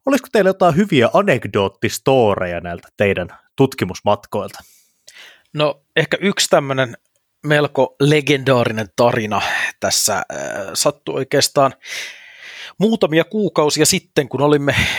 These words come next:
Speaker 2: vielä viimeisellä tämmöisellä Sturmbok-matkalla, haettiin vähän sisä-, ö, kuvasisältöä kirjaa varten ja näin edespäin, niin tota,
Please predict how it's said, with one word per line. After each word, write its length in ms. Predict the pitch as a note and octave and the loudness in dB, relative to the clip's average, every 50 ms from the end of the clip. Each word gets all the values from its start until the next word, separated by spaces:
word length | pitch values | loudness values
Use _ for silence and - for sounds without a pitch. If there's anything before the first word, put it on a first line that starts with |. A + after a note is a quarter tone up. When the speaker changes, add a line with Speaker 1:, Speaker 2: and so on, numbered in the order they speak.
| - | -2
Speaker 2:
vielä 220 | C#3 D3 D3 D3 C3+ | 0 0 2 2 2
viimeisellä 500 | E3+ E3+ E3 C#3 D3 C#3+ - D3+ C#3 B2+ | 2 0 2 2 2 2 4 2 2 2
tämmöisellä 300 | - C#3+ A#2+ A#2 C#3+ C#3 | 0 -2 -2 0 0 0
Sturmbok-matkalla, 1000 | - - - D#3+ D3+ D3 C#3 C3 C3 - C3+ C#3+ D3 C#3+ - - - C#3 C3+ B2 | 0 0 -2 -2 -2 0 -2 -2 -2 -2 0 0 0 0 0 0 0 0 2 2
haettiin 380 | C3+ C#3+ C3 - _ D3 C3 | 2 0 -2 -2 _ -2 0
vähän 200 | C#3 C#3+ C#3 C#3+ | 0 0 0 0
sisä-, 260 | - - D#3 - E3+ D3+ | 0 -2 -2 -2 -2 -2
ö, 220 | D3+ C#3 C#3 C3+ - | 0 0 0 -2 -2
kuvasisältöä 680 | - F3+ D3+ C#3+ - - B2+ - C3+ B2 - - C3 A#2+ - | -4 -2 0 0 0 0 0 0 0 0 -2 -4 -4 -4 -4
kirjaa 480 | - D3 D3 B2+ C3 C3 B2 - A2 G#2 | -6 -6 -6 -4 -2 -2 -2 -2 -2 -2
varten 340 | A#2 A2+ A2 - - A#2+ A2+ | -4 -6 -6 -4 -6 -8 -4
ja 140 | A2 A2 - - - - - | -4 -4 -4 -4 -8 -4 0
näin 240 | C#3+ C#3 C3 A#2 | 0 2 2 0
edespäin, 440 | A2+ A2 - - _ A#2 A2+ A2 A2 - - - - - - - - - | -2 -4 -4 -2 _ 0 0 0 -2 -4 -10 -12 -10 -10 -10 -12 -12 -4
niin 200 | D#3+ D#3 D3+ C3+ | -2 0 0 0
tota, 400 | - D#3 - - E3 D#3+ D3+ D3 | 0 -2 0 2 2 2 2 0